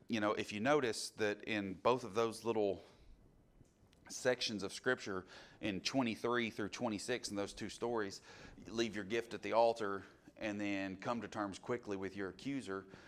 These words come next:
while you're going to court and all that kind of stuff. If you really think about it and look at those two things, uh, both of those have to do with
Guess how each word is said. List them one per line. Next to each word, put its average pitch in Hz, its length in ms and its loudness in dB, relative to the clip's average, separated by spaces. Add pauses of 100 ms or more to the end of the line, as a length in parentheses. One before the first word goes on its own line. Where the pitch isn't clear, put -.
(160)
while 104 160 8
you're 101 100 0
going 101 260 4
to 87 60 -2
court 135 400 2
and 104 100 0
all 98 100 4
that 95 120 2
kind 98 180 2
of 87 60 -2
stuff. 92 320 2
If 98 160 -4
you 95 80 -6
really 104 300 2
think 147 240 -2
about 95 260 4
it 107 180 -2 (480)
and 101 160 -2
look 147 160 4
at - 120 -2
those 107 200 2
two 104 180 -4
things, 127 520 0 (600)
uh, 101 340 8 (2750)
both 139 240 8
of 110 120 0
those 127 560 4 (380)
have 139 200 2
to 110 80 -10
do 120 160 2
with - 360 -2